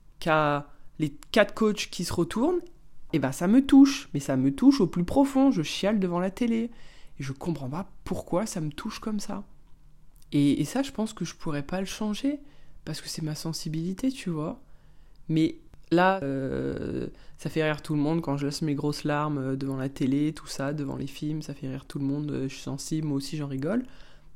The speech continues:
Mais ça marche aussi, par exemple, quand il y a une dispute, et ben, pendant les disputes, il y a peut-être des choses qui sont dites, qui sont pas pensées par d'autres personnes, ou peut-être pas, peut-être que tout ce qu'on dit pendant une dispute c'est pensé,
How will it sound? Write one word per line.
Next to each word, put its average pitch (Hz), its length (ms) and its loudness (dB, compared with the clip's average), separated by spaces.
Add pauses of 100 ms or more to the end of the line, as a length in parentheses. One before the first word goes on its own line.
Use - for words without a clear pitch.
(120)
Mais 147 460 2 (240)
ça - 160 -6
marche 139 280 -2
aussi, 185 240 -4
par 180 160 -4
exemple, 156 460 -2
quand 156 600 0
il 151 140 -6
y 160 40 4
a 151 40 2
une 147 140 2
dispute, - 760 0 (540)
et 165 100 2
ben, 151 520 0
pendant 180 200 2
les 196 100 4
disputes, 180 500 -4
il 185 40 0
y 170 40 2
a 156 240 -2 (500)
peut-être 202 640 0 (240)
des 170 240 2
choses 185 400 0
qui - 140 -8
sont 160 220 -4
dites, 165 600 -4 (840)
qui 180 120 0
sont 170 180 -2
pas 160 140 -4
pensées 190 560 0 (220)
par 147 240 -2
d'autres 143 220 -2
personnes, 175 520 -4 (1040)
ou 156 100 0
peut-être 147 460 -4
pas, 151 180 -2
peut-être 170 320 -6
que - 80 -6
tout 156 140 -10
ce - 60 -14
qu'on 170 120 -2
dit 160 100 -2
pendant 156 200 -6
une 151 100 0
dispute 147 340 -8
c'est 147 140 -6
pensé, 139 460 -6